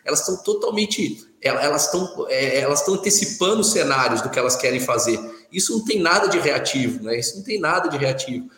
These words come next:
Então, assim, é, é uma simplificação, né, Edu e Gabriel, que, pô, não leva a, a, a gente a, a melhorar o debate sobre o jogo, né? Então, assim, a gente precisaria pensar mais em reflexões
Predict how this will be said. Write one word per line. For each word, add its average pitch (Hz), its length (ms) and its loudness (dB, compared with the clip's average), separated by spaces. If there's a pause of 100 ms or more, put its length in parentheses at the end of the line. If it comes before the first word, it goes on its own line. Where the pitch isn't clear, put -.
(240)
Então, 156 200 -2
assim, 170 480 0 (400)
é, 117 600 2
é 135 80 2
uma 160 140 0
simplificação, 185 1040 0
né, 156 420 0 (100)
Edu 127 360 2
e 135 80 0
Gabriel, 127 440 2
que, 175 220 -4 (460)
pô, 170 180 2 (220)
não 185 180 2
leva 190 480 4
a, 143 600 0
a, - 20 2
a 131 40 2
gente 156 340 -2
a, 135 320 -2
a - 20 -2
melhorar 143 480 2
o 156 40 -2
debate 147 460 0
sobre 160 280 0
o 151 40 0
jogo, 120 380 0
né? 110 320 -6 (180)
Então, 120 220 -4
assim, 151 240 -2
a - 20 -2
gente 143 200 -4 (160)
precisaria 165 520 0
pensar 185 360 0
mais 165 240 0
em 165 40 0
reflexões 160 920 -4